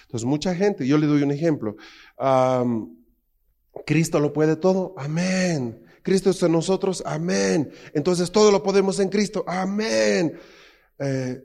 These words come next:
sí, ahora, ¿vives así tu vida diaria frente a los problemas? "Ay, no, ¿qué voy a hacer de esto? ¿Qué voy a hacer de aquello? Que no puedo con esto".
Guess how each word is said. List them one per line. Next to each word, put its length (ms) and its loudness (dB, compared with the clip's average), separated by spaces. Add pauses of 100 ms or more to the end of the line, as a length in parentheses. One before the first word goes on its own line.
(120)
sí, 340 -4
ahora, 440 -6 (800)
¿vives 460 -4
así 240 -6
tu 140 -8
vida 220 -4
diaria 460 -6
frente 280 -6
a 20 -2
los 160 -6
problemas? 600 -8 (1300)
"Ay, 260 -8
no, 180 -8
¿qué 80 -10
voy 140 -2
a 20 -2
hacer 240 -4
de 100 -4
esto? 240 -8
¿Qué 80 -10
voy 80 -2
a 60 -4
hacer 160 -6
de 60 -4
aquello? 380 -4
Que 80 -8
no 140 -4
puedo 240 -4
con 160 -4
esto". 220 -6